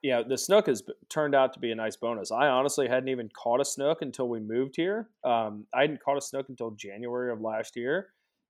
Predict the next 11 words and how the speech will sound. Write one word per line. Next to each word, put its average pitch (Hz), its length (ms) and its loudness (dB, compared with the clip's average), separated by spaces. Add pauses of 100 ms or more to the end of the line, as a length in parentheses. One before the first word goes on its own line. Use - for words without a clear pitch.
(160)
and 123 540 0 (280)
they're 135 380 6 (440)
quickly 196 400 6
becoming 123 380 -4
one 113 120 -6
of 110 60 -8
my 104 100 -6
favorite 101 360 -10
fish 104 200 -10
to - 100 -20
target. 98 400 -12